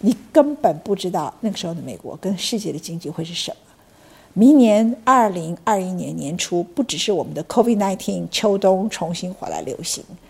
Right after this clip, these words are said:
英国很可能因为 Boris Johnson 胡闹的关系无协议脱欧，而美国很可能无法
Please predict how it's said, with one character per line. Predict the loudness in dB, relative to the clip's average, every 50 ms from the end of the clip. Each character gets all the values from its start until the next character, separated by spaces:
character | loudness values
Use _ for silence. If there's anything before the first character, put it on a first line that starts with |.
| -20 -20 -20 -20 -20 -20 -14 _ 4
英 | 6 6 6 6 6
国 | 6 6 6 6
很 | 6 4 2
可 | 0 -2 -6 -6
能 | -6 -6 -4
因 | -2 0
为 | 0 2
Boris | 4 4 6 6 6 4 2 2
Johnson | 2 4 4 4 2 0 -2 -4
胡 | -6 -8 -4 0 2 4
闹 | 6 6 6 4
的 | 4
关 | 2 2 2 2 2
系 | -2 -2 -4 -4 -4 -4 -6 -8 -8 -6 -2
无 | 0 2 2 2
协 | 0 -2 -2 -4 -4
议 | -4 -6 -6 -8
脱 | -6 -4 -4 -4 -2
欧， | -2 -2 -2 -2 -4 -6 -10 -14 -20 -20 -20 -20 -20 -4
而 | 2 4 6 6 6
美 | 4 2 0 -2
国 | -4 -4 -4 -4
很 | -4 -4 -4 -6
可 | -6 -8 -8
能 | -8 -10 -10 -10 -12 -14 -18 _ _ _
无 | 0 2 2 2
法 | 2 0 -2 -4 -4